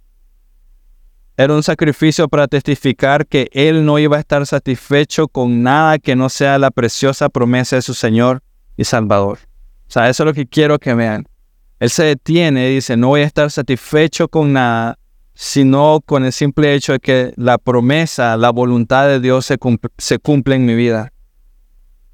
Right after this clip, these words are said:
En el momento de él ofrecer sacrificio, ya había tomado una decisión. Y él se detuvo. Mire, quiero que lo piensen. Él estaba ansioso de ver a su hijo, pero se detuvo.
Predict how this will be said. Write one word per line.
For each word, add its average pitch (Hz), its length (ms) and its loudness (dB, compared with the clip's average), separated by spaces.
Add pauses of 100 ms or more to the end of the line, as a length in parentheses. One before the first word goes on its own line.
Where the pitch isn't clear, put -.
(120)
En 147 160 2
el 160 80 2
momento 165 640 2
de 165 60 4
él 175 60 0
ofrecer 170 380 -2
sacrificio, 170 880 0 (280)
ya 151 260 4
había 156 320 2
tomado 143 400 2
una 151 200 2
decisión. 147 680 -2 (1200)
Y 127 120 4
él 160 100 2
se - 140 0
detuvo. 196 540 2
Mire, 143 260 2
quiero 170 220 2
que 202 100 0
lo 185 120 2
piensen. 170 520 0
Él 151 160 2
estaba 180 400 0
ansioso 175 640 0
de 143 60 2
ver 156 140 4
a 156 100 2
su 160 160 -2
hijo, 160 180 0
pero 139 220 0
se - 140 -2
detuvo. 139 760 0